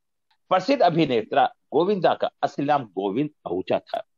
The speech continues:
उसने एक अंक शास्त्री की सलाह पे आहूजा शब्द हटाकर ए को गोविंदा शब्द में जोड़ दिया। इस प्रकार उनका नाम गोविंदा कर दिया,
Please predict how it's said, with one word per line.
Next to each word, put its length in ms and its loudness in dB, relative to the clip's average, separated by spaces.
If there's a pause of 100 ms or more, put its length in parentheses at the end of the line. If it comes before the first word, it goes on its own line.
(640)
उसने 260 4
एक 300 0
अंक 260 -2
शास्त्री 420 0
की 140 -2
सलाह 280 4
पे 140 -6
आहूजा 420 0
शब्द 300 -2
हटाकर 400 -2 (800)
ए 160 2
को 240 -4 (840)
गोविंदा 400 2
शब्द 300 -10
में 120 -8
जोड़ 200 -6
दिया। 180 -18 (320)
इस 140 2
प्रकार 480 2 (500)
उनका 300 2
नाम 240 0
गोविंदा 680 -4 (140)
कर 120 -2
दिया, 180 -10